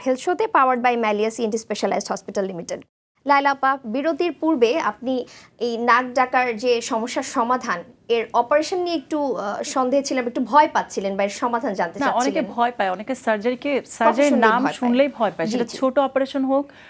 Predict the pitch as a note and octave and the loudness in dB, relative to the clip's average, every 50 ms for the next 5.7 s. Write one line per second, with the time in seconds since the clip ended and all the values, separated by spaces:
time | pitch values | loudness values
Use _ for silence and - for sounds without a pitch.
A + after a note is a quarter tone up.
0 | - - - G#3+ A3+ G#3 F3 F#3+ F#3 F#3+ G3 F#3 F#3 D3 - - - - _ _ | -12 -4 -2 -2 -2 0 2 2 2 2 2 0 -2 -6 -6 -8 -16 -20 _ _
1 | _ _ _ - A3 G#3+ G#3 B3 C4+ C#4 C#4 - A3+ - A3+ G3 G#3+ G3 - F3 | _ _ _ -8 -6 -4 -2 -2 -2 -2 -2 -4 -6 -6 -6 -6 -6 -6 -4 -4
2 | E3+ E3 E3 D#3 E3 E3+ E3+ - G3 F3+ G#3+ G3+ G#3+ A#3+ A#3 - - A3 A3 G3 | -4 -4 -4 -4 -6 -8 -6 -6 -6 -2 -2 -2 -2 -2 -6 -2 -2 -2 0 0
3 | A3 A#3 A#3+ A#3+ B3+ G#3+ - G#3 G3+ - A#3+ A#3+ - A3+ G#3 G#3 G3+ G3 E3+ E3 | 0 -2 0 -2 -4 0 0 0 0 0 -4 -4 -2 -2 -2 -2 -2 -2 -4 -4
4 | G#3+ B3 A3+ G3 F#3+ - G#3 G3 F#3 G#3+ A3 G#3+ G3+ G3+ F#3 F#3+ G3+ - - B3 | -4 -2 -4 -4 -4 -4 -6 -4 -2 -2 -2 0 0 -2 -2 -2 -4 -2 0 0
5 | C4+ C4+ C4+ C4 C4+ B3 G#3+ B3 A#3 A3 - G3+ F#3 A3 | 2 2 2 2 2 0 0 0 -2 0 -2 -4 -4 -4